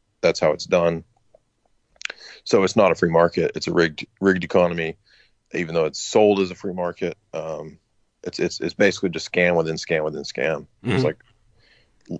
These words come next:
Speaker 1: onion layers of scams. I know we talked about that before.
Speaker 2: Yeah, and the whole banking financial system and
Speaker 1: Mm-hmm.
Speaker 2: insurance, even healthcare insurance,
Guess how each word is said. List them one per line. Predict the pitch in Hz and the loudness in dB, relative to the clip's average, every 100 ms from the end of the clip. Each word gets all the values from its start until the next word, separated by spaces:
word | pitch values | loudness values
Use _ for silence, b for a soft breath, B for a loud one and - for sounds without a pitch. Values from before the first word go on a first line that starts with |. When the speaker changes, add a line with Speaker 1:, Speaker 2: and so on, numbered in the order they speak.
| - | 2
Speaker 1:
onion | 107 110 98 | 6 6 4
layers | 87 87 87 82 | 4 2 0 -4
of | |
scams. | - - 71 58 80 | -8 -4 -4 -4 0
I | |
know | 104 110 | 4 4
we | 90 | 2
talked | 82 76 | -2 -4
about | - 65 | -8 -10
that | - - | -10 -12
before. | - 67 65 | -12 -10 0
Speaker 2:
Yeah, | 233 | 2
and | 143 147 | 2 2
the | 135 | 2
whole | 143 | 2
banking | 104 117 107 - | 2 0 0 -6
financial | - 101 104 110 92 | -6 -4 -4 -4 -10
system | - 78 76 73 | -12 -14 -14 -14
and | 76 76 143 | -14 -16 -20
Speaker 1:
Mm-hmm. | - - | -12 -8
Speaker 2:
insurance, | 85 - 127 107 95 - | -6 -4 0 0 -2 -6
even | 104 92 | -6 -4
healthcare | 95 107 - 92 90 | -6 -8 -8 -10 -8
insurance, | 85 78 104 92 90 80 - | -10 -10 -8 -8 -8 -12 -16